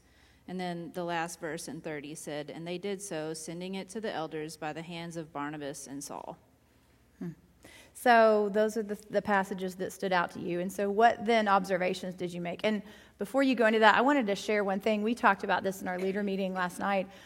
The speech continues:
Speaker 2: Um, whenever you get to that question number two about your observations and then number three about the application, don't feel like you're locked into only what you wrote in question number one. If you're a rule follower or you're, like, super O C D, you may be like, "Well, I cannot observe anything else."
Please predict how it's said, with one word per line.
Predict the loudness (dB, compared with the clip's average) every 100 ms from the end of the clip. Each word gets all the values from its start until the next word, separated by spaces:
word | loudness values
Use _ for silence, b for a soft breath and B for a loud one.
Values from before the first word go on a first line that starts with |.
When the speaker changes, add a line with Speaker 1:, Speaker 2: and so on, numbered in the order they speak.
| B B
Speaker 2:
Um, | 8 8 8 4 -2
whenever | 4 8 8 8
you | 6 6
get | 6 6
to | 6
that | 6 6
question | 8 6 6 4
number | 4 4 2
two | 2 2 6
about | 8 8
your | 6
observations | 6 4 2 4 4 2 -2 -2
and | -2
then | 0
number | 0 0
three | -2 2 6
about | 6 6
the | 6
application, | 2 2 0 0 0 -4 -4 B B
don't | 0 4
feel | 6
like | 6 6
you're | 6
locked | 10 10 10
into | 4 4 4
only | 2 2
what | 4 4
you | 4
wrote | 4 4 4
in | 2
question | 2 2 0 -2
number | 0 0
one. | 0 0 0 -2 B B B
If | 2
you're | 6
a | 6
rule | 6 4
follower | 8 8 8 8 6
or | 4
you're, | 2
like, | 4 4 4 -4
super | -8 -4 0 0
O | 0
C | -2
D, | -2
you | 0
may | -2
be | 0 0
like, | 0 -2
"Well, | -4
I | -4
cannot | -8 -6 -4
observe | -2 2 6 6 6
anything | 4 4 6
else." | 6 6